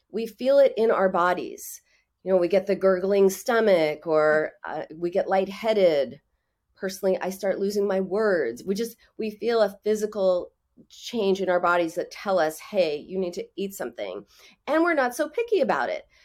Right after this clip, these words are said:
Like, when we're really physically hungry, th-, and, you know, the, the only thing is an apple available, but you don't love apples, well, you're gonna have the apple 'cause you're hungry and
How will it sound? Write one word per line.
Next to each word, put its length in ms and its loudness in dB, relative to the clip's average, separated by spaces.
Like, 140 -4
when 160 -2
we're 60 -2
really 400 -6
physically 400 -6
hungry, 840 -4
th-, 260 -6
and, 300 2
you 100 -4
know, 140 2
the, 260 0
the 80 -4
only 160 2
thing 240 2
is 300 -2
an 80 -2
apple 480 2
available, 600 4
but 160 -8
you 80 -8
don't 180 -2
love 180 4
apples, 420 0
well, 200 0
you're 100 -2
gonna 140 0
have 200 -2
the 100 -2
apple 240 -2
'cause 160 -4
you're 120 -6
hungry 360 -4
and 280 -6